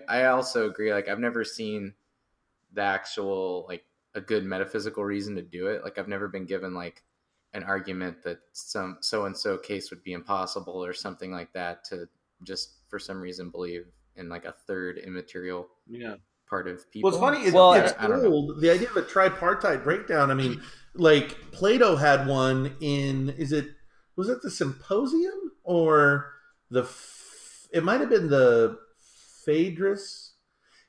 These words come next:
Speaker 2: where he des-, he describes the some person as a charioteer driving, riding
Speaker 3: Oh, yeah.
Speaker 2: horses.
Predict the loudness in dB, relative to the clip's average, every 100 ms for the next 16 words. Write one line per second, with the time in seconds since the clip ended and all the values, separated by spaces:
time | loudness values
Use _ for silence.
0 | _ 2 4 6 2 0 0 0 0 0
1 | 0 -4 2 6 6 2 -6 -10 -14 -20
2 | -12 2 2 2 0 0 0 -6 0 2
3 | 2 -2 -2 -4 -8 -12 _ _ 2 4
4 | 4 4 2 0 -4 -12 _ -6 0 2
5 | 2 -2 -2 0 0 -4 -14 -2 2 4
6 | 2 -2 2 4 6 4 4 2 0 -8
7 | -20